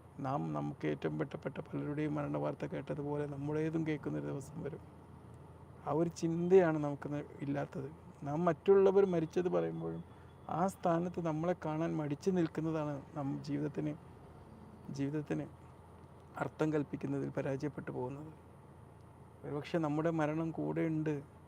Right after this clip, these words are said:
ഇതെപ്പം വേണമെങ്കിലും നമ്മളെയും കൊണ്ടുപോവാം എന്നുള്ളൊരു വിശ്വാസം ഉണ്ടാവുകയാണെങ്കിൽ നമ്മൾ ഒരുപാട് ജീവിതത്തിൽ നമ്മൾ ചെയ്യും.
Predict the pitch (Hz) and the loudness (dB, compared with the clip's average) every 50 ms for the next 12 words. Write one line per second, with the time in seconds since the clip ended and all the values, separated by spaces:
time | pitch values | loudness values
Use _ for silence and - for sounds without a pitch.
0 | - - - - - - - - 147 147 135 - - 180 185 180 175 170 170 165 | -20 -20 -20 -20 -20 -14 -8 -2 0 0 0 2 2 2 4 4 4 4 4 4
1 | 165 170 165 156 151 156 160 165 165 165 165 165 170 165 - 151 151 156 160 160 | 2 2 2 2 2 2 2 2 2 2 2 0 -2 -2 -2 -2 -2 -2 -2 0
2 | 156 160 160 160 165 170 170 165 - - 165 160 165 160 151 151 151 143 - - | 2 2 4 4 4 2 2 -2 -4 -4 -4 -2 -2 -2 -2 -2 -2 -4 -4 -4
3 | - 165 160 - - 160 151 151 151 147 151 151 147 147 147 139 143 135 135 - | -4 -4 -4 -6 -6 -4 -2 0 0 0 0 -2 -2 -2 -4 -4 -4 -4 -6 -8
4 | - - - - - - - - - - - - - 143 135 131 143 143 143 139 | -12 -18 -20 -20 -20 -20 -20 -20 -20 -20 -14 -8 -6 -4 -2 0 2 2 0 -2
5 | - - - - - 143 143 - - 156 160 165 175 180 175 - 170 143 147 139 | -4 -10 -16 -16 -16 -16 -14 -14 -12 -10 -8 -4 -4 -4 -2 -4 -4 -4 -4 -4
6 | 143 151 151 143 - 156 147 147 143 139 139 135 - - 160 143 160 | -4 -4 -4 -4 -6 -6 -4 -4 -4 -4 -6 -8 -10 -12 -12 -12 -14